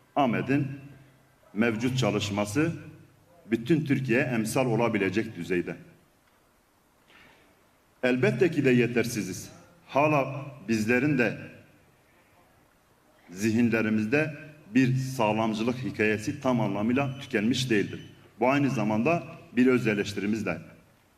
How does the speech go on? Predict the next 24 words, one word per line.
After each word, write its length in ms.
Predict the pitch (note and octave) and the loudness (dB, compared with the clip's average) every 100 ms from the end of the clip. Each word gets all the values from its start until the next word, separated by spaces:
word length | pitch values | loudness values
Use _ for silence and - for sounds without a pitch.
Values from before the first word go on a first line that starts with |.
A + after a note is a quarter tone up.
| - | -10
bütün 220 | G#2 A#2+ | -4 0
engelli 340 | G#2 F#2+ G2 | 0 0 -2
yurttaşlara. 560 | F#2 F2+ F#2 F2 F2 E2 - - - - _ _ _ | -2 -4 -4 -6 -6 -8 -10 -20 -20 -20 _ _ _
Biz 240 | C3+ E3 | 2 2
de 120 | C#3+ B2 | 2 0
bu 120 | C3+ | 0
konuda 420 | A#2 A2 G#2+ G2 - - - G2+ | 0 2 0 0 -6 -18 -10 2
yeni 200 | C3 C3+ | 4 6
yeni 300 | B2 A#2 A2 | 6 4 2
şeyler 360 | - G#2+ A2 | 2 2 2
öğreniyoruz. 640 | G#2+ G#2+ G2+ A2 C#3 D#3+ D#3+ - | 2 2 2 2 2 2 -2 -10
Kendimizi 800 | - A#2+ G#2+ A2 G#2+ G#2+ A#2+ - - - - _ _ _ _ _ _ - | -4 0 0 2 2 4 2 2 -8 -16 -20 _ _ _ _ _ _ -2
doğru 300 | A2+ A#2+ A#2+ | 2 4 2
bir 120 | A2 | 2
zemine, 580 | F#2+ G#2 G2+ A2 D3+ D3+ | 0 0 0 0 -2 -2
tıpkı 300 | C#3 - A#2 | -4 -2 -4
partimizin 840 | C3 C3 C3 G2+ G2 C#3 D3+ - - | 0 0 0 -2 0 0 0 -4 -6
manifesto 520 | F#2 A2 - D#3+ D#3+ | -2 0 0 0 0
olarak 380 | A2+ G2+ F#2+ F2+ | 0 0 0 0
yayınladığı 640 | G2 G2 G2 G2 G#2+ D3+ E3 - - - | 0 0 0 0 0 0 -2 -10 -20 -20
süreçleri 640 | - C#3 G#2 - G2+ C3 D3+ - - - - - | -4 0 0 0 0 0 0 -6 -14 -20 -20 -4
kendi 600 | B2+ A#2+ C3 C3 C3 - - - - - | -2 2 2 2 0 -6 -12 -20 -10 -2
bedenlerimizde 800 | A2 A2 G#2+ G2+ G2+ G2 A#2 C3+ | 0 2 2 2 0 -2 0 2
de, 220 | C#3 | 0